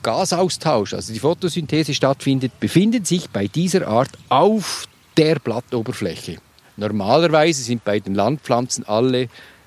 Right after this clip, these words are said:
Spaltöffnungen auf der Unterseite. Aber die kann man ja gar nicht sehen, nur unter dem Mikroskop. Und jetzt siehst du, wie sich das alles ein bisschen bewegt. Also die Pflanze, die hat einen Wurzelstock, der ist vielleicht so armdick wie mein Arm.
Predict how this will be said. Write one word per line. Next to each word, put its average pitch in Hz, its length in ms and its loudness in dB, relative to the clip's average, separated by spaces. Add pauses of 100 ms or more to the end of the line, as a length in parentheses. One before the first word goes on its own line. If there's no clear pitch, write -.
(180)
Spaltöffnungen 113 640 0
auf 101 140 -4
der 104 140 -4
Unterseite. 95 460 -2
Aber 143 100 4
die - 100 0
kann 143 240 0
man 135 140 2
ja 110 80 2
gar 110 220 4
nicht 117 200 -2
sehen, 113 220 2 (140)
nur 104 180 0
unter 98 240 -2
dem 90 100 0
Mikroskop. - 840 -4 (1080)
Und 113 140 -2
jetzt 165 260 2
siehst 220 280 4
du, 214 100 4
wie 185 80 4
sich 156 180 0
das - 240 -2
alles 175 220 4
ein 170 140 2
bisschen 156 340 0
bewegt. 120 800 -2 (480)
Also 120 280 0
die 110 160 -10
Pflanze, 226 720 -2 (120)
die 127 120 -2
hat - 280 -2
einen 110 420 -6
Wurzelstock, 156 760 -2
der 139 140 4
ist - 260 -2
vielleicht 147 380 2
so - 160 2
armdick 117 680 -2
wie 127 100 0
mein 110 200 0
Arm. 90 460 -6